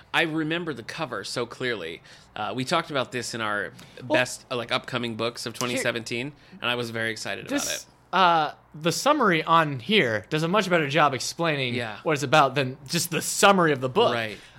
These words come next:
Speaker 2: Uh, visiting the grave of his recently deceased young son in eighteen sixty-two, Lincoln encounter-, encounters a cemetery full of ghosts.
Speaker 1: Oh my goodness.
Speaker 2: Yeah. I read a
Speaker 1: Is
Speaker 2: review.
Speaker 1: this like a, like a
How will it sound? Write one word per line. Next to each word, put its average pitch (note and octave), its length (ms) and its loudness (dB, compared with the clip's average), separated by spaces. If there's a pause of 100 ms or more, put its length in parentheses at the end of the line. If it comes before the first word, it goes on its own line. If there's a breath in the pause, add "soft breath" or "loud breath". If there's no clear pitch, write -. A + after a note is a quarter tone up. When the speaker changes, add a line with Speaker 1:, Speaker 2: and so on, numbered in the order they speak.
Speaker 2:
Uh, D3+ 340 6 (300 loud breath)
visiting C4+ 500 2
the D4+ 80 -2
grave C#3 560 0
of C3 80 -6
his B2 180 -6
recently F#3 440 -6
deceased D3+ 560 -6
young C#3 240 -2
son G2 500 -6
in A#2 200 -12
eighteen F#3 340 -4
sixty-two, C3+ 680 -4 (300 soft breath)
Lincoln G#3 460 -6
encounter-, C#3 720 -6 (160)
encounters A#2 540 -6
a A#2+ 100 -14
cemetery G#2+ 720 -8 (380)
full - 260 -4
of A2 100 -4
ghosts. - 600 -6
Speaker 1:
Oh D3+ 60 -16
my F2 120 -16
goodness. B2 500 -10
Speaker 2:
Yeah. B2 200 -4 (420 loud breath)
I A3+ 140 6
read C#4 180 8
a B3 40 0
Speaker 1:
Is A3+ 40 2
Speaker 2:
review. D3+ 360 2
Speaker 1:
this G#3+ 120 4
like G#3+ 160 2
a, A2 160 -4 (120)
like B2 200 -4
a G2+ 80 -12